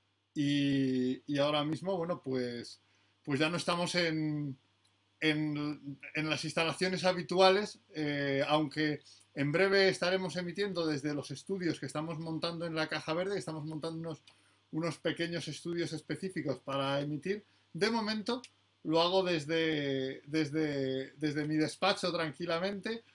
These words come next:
¿sabes? Y, y vamos a ver qué tal, qué tal nos sale esta primera,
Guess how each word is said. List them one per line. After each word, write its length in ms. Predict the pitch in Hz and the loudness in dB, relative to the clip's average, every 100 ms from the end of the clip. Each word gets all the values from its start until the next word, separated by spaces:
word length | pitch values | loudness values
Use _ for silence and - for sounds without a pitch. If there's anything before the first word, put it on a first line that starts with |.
| _ _ | _ _
¿sabes? 300 | 175 196 202 | 2 2 2
Y, 540 | 156 151 151 147 147 151 156 | 2 4 6 6 4 2 2
y 60 | |
vamos 320 | 165 185 185 | 4 4 4
a 80 | 180 | 2
ver 220 | 180 190 | 4 4
qué 140 | 160 165 | 2 0
tal, 420 | 170 170 165 156 | 2 2 2 0
qué 120 | 170 | -2
tal 280 | 170 170 165 | 2 2 2
nos 200 | 160 156 | 0 0
sale 420 | - 175 175 180 | 2 2 2 0
esta 340 | 165 - 165 156 | -2 -2 -2 -2
primera, 720 | 151 143 156 151 143 135 127 | -2 -2 0 2 2 0 -4